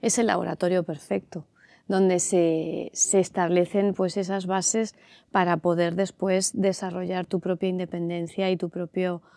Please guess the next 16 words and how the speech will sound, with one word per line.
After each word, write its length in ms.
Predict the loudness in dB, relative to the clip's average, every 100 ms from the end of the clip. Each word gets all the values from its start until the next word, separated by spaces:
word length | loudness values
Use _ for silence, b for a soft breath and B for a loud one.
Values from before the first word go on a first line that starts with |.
| b _
hogar 520 | 0 2 6 6 6
o 120 | 4 2
tu 180 | -2
propia, 800 | -2 -2 -2 0 0 -2 -4 -6 -4
eh, 160 | -2
relación 500 | 0 0 0 -4 -2
sana 420 | -2 -2 -4 -6
de 100 | -6
pareja, 800 | -6 -4 0 0 -2 -4 -2 0 -2
de 120 | -4
compañero, 960 | -8 -8 -6 -4 -2 -2 -2 -2 -2
de, 280 | -2 -2 -4 b b b b -4
eh, 340 | -2 0 -2
con, 320 | -2 -2 -2 0
con 180 | 0
tus, 300 | 0 -4 -8